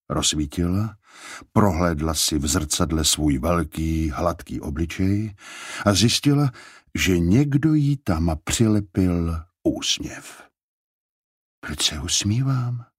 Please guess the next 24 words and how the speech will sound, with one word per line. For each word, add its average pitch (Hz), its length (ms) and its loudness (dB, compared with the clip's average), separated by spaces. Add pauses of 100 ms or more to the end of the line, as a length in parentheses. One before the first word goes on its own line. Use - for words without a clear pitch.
(540)
pomyslela 73 680 0
si. 98 380 -6 (840)
"Nemám 95 280 2
přece - 420 0
proč 143 340 0
se 180 200 0
usmívat. 73 760 -4 (1040)
V 101 100 4
životě 131 520 4
mi 110 140 4
nebylo 117 480 4
hůř 107 840 0 (500)
a 98 60 2
za 123 140 4
půl 113 220 2
hodiny 127 380 2
se - 160 0
vzbudí 101 640 2
Karl 98 500 -2
Erik." - 540 -8 (1120)
Jakže 113 400 0
to 101 180 2
řekl 90 360 0
ředitel? 85 800 -2